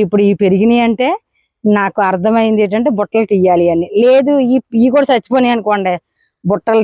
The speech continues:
తీసినా లేకపోయినా చనిపోతాయి అని అర్థం. బుట్ట అంటే అండి, అవి నర్సరీలో తెచ్చినప్పుడు వాటిల్లో బుట్టల్లో లోపల బుట్ట ఉంటుందండి, ప్లాస్టిక్ బుట్ట. ఆ బుట్టను తీశాను, మొన్న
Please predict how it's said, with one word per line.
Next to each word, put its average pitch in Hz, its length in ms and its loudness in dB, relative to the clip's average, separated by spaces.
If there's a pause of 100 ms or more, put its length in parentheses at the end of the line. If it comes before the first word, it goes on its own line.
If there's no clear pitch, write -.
(120)
తీసినా 277 440 2 (760)
లేకపోయినా 233 800 0 (140)
చనిపోతాయి 214 680 0
అని 220 160 -4
అర్థం. 165 220 -10 (960)
బుట్ట - 160 -4 (100)
అంటే 240 240 2
అండి, 233 200 2 (240)
అవి 226 160 0 (1400)
నర్సరీలో 233 600 0 (120)
తెచ్చినప్పుడు 214 540 0 (220)
వాటిల్లో 226 380 0 (100)
బుట్టల్లో 269 440 0 (280)
లోపల 226 400 2
బుట్ట 202 140 -6 (100)
ఉంటుందండి, 196 520 0
ప్లాస్టిక్ 185 440 -2
బుట్ట. 165 160 -4 (360)
ఆ - 20 -2 (120)
బుట్టను 240 360 -2
తీశాను, 185 380 0 (920)
మొన్న 190 200 0